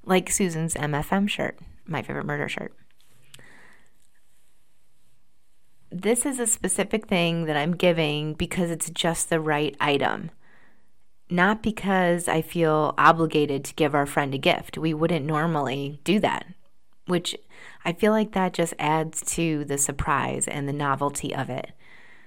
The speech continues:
And the last thing that you'd want to do is create an expectation that we now exchange birthday gifts. Like, that's not the thing at all.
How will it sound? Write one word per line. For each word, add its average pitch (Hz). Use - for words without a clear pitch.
And 160
the 196
last 220
thing 226
that 185
you'd 175
want 170
to 160
do 185
is 170
create 190
an 180
expectation 147
that 139
we 147
now 151
exchange 151
birthday 160
gifts. -
Like, 135
that's 147
not 143
the 147
thing 143
at 143
all. -